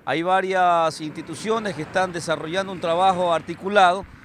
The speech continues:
con el fin de, de hacer una programación excelente. Y bueno, de esta manera va-, vemos cómo se ha venido trabajando en la limpieza de aquí este ícono de Puerto López, como es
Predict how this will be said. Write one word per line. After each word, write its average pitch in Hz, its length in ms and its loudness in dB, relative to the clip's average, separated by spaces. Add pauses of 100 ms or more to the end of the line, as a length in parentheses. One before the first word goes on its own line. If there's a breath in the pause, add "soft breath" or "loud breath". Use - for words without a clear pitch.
(200 loud breath)
con 151 160 -6
el 151 80 -6
fin 190 240 -8
de, 151 600 -4
de 135 100 -8
hacer 202 280 -4
una 180 260 -6
programación 165 840 -6
excelente. 185 640 -8
Y 165 80 -6
bueno, 180 260 -4 (640 loud breath)
de 180 80 -4
esta 208 180 0
manera 214 760 4
va-, 160 240 -6
vemos 208 320 -6
cómo 196 240 -10
se - 100 -8
ha 190 80 -2
venido 196 260 -8
trabajando 190 540 -2
en 180 60 -10
la 170 80 -4
limpieza 170 480 -6
de 160 60 -4
aquí 170 240 -10
este 170 360 -10
ícono 180 400 -10
de 156 80 -4
Puerto 147 280 -12
López, 165 260 -10
como 147 260 -10
es 147 260 -10